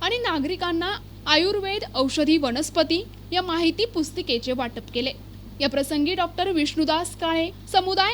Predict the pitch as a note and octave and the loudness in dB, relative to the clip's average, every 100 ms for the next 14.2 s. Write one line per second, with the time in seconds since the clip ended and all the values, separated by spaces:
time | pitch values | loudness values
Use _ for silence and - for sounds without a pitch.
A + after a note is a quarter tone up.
0 | - D#4 D#4+ D4 F4+ C4 D4 D4+ D#4 F#4 | 0 -2 0 0 0 0 0 0 0 0
1 | C4+ - C4+ A#3+ - A#3 C#4 D#4+ E4+ E4 | 0 -2 -2 -2 0 2 2 2 2 2
2 | G#4+ - D#4 F#4+ G4+ G4+ A4+ - C#4 A#3 | 0 -2 2 2 2 0 -2 -2 0 2
3 | C#4+ - - - C4 C4 B3+ F4+ - E4 | 0 -2 -6 -2 0 2 0 -4 -2 0
4 | E4 G4+ - - F4 F4+ G#4 B4+ D#4+ C#4 | 0 -2 -6 -8 0 2 2 4 4 4
5 | E4+ F4 G4+ - D#4 D4+ D#4+ C#4+ D4 A#3+ | 2 2 0 -4 -2 -2 -2 -2 0 0
6 | A#3+ D#4+ E4+ - - C#4+ D#4 D4 D#4 F#4+ | 2 2 2 0 -2 0 2 0 0 0
7 | F4+ B3+ C#4+ D#4+ D#4+ E4+ - - - - | 0 0 -2 -2 0 -2 -4 -14 -14 -2
8 | F4+ E4+ F4+ F#4+ G4+ D4+ C4 F#3+ - - | 0 2 2 0 0 2 2 0 -8 -16
9 | - - - F4+ F4+ G#4 A#4+ G4 D4+ D#4+ | -16 -8 2 2 4 -2 -2 0 0 0
10 | E4+ D#4 D4+ D#4 F4 D#4+ C4 C4 C4+ D4+ | 0 0 0 0 -2 -2 0 -2 -4 -4
11 | E4 D#4 D#4+ G4 - - - - - - | 0 2 2 0 -8 -18 -18 -18 -10 2
12 | F4 F4 F#4+ G#4 A#4 F4+ C4+ E4 D#4 F4+ | 4 4 0 -4 -2 -2 -2 0 0 -2
13 | - - - - F#4 F#4 G#4 A#4+ F4+ C4 | -6 -16 -8 2 4 4 0 -2 -4 -2
14 | C#4+ - | 0 -2